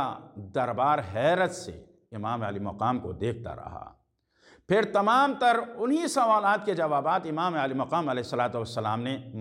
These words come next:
मरहमत फरमाए। फिर एक वक्त वो भी आया कि जब मामून ने कहा कि अब इजाज़त दो कि ख़ुद ये इमाम तुमसे सवाल करें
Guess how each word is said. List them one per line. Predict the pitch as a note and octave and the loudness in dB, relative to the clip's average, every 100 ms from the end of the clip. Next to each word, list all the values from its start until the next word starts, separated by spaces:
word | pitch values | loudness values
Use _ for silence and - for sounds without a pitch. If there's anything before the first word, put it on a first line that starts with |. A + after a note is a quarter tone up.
| G#2+ | -2
मरहमत | G#2+ A2+ C#3 E3+ - | -2 0 0 0 -2
फरमाए। | A2+ G#2 B2 D3+ C#3+ - - - - _ _ | -4 0 2 0 -2 -14 -20 -20 -20 _ _
फिर | F#3+ G#3 | 2 2
एक | G3+ F#3+ G#3+ F#3+ | 4 4 4 2
वक्त | G3+ A#3 | 0 0
वो | A#3 B3+ | 2 2
भी | C#4 C#4 | 2 2
आया | F#3+ C#3+ G#2 - - - _ - | 2 2 -2 -8 -14 -20 _ -4
कि | D3+ | 0
जब | D3+ F#3 - - - - _ _ _ _ - | 4 2 0 -14 -20 -20 _ _ _ _ -6
मामून | A2+ D#3 G3 A#3 | 2 2 2 0
ने | A#3 G#3+ | 0 0
कहा | E3 D3+ D#3+ - - - | 2 4 2 0 -10 -8
कि | E3 | 0
अब | C#3 E3+ | 2 2
इजाज़त | E3 E3+ F#3+ A3 F#3 | 2 2 4 2 0
दो | D3 G#3+ | 0 0
कि | G3+ D#3 | 2 0
ख़ुद | - A#3 F3 | 2 2 4
ये | C3 A#2 A2 F#2 - - - - | 0 -4 -6 -6 -14 -20 -20 -10
इमाम | C3 B2 F3+ G3 | -4 2 2 2
तुमसे | E3+ F3 A#3+ - | -2 -2 -2 0
सवाल | E3+ C3 F#2+ F#2+ | 2 2 0 -2
करें | G#2 F#2 | -6 -6